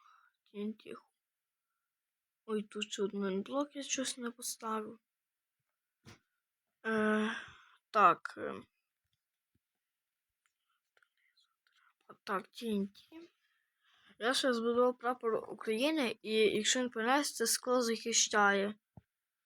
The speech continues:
е, від вибухів, тому, надіюся, так, е, чим будемо? Давайте, е, чимось таким незвичайним. Лук, е, м, давайте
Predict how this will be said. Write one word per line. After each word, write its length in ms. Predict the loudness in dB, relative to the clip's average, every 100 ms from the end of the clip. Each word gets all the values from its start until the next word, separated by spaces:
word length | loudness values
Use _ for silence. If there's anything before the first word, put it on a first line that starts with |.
| _ _ _ _ _ _ _ _ _ _ -6
е, 180 | -2 2
від 240 | 2 0
вибухів, 680 | 4 2 2 -4 -14 -14 -12
тому, 420 | -8 -4 -2 -4 -6
надіюся, 600 | -4 -6 -6 -8 -4 -4
так, 560 | 0 8 10 8 4 -6
е, 460 | -2 -2 2 2 4
чим 220 | 4 6
будемо? 260 | 6 6 0 _ -4
Давайте, 760 | 6 10 10 6 2 4 4 2
е, 160 | -2
чимось 380 | 0 2 2 2
таким 280 | 0 2 2
незвичайним. 720 | 2 0 0 4 4 4 -2 -12 -20 _ _ _ _ _
Лук, 580 | 2 6 8 8 4 -4
е, 200 | 0 2
м, 560 | 2 -4 -10 -4 -2 2
давайте 680 | 6 8 6 4 0 0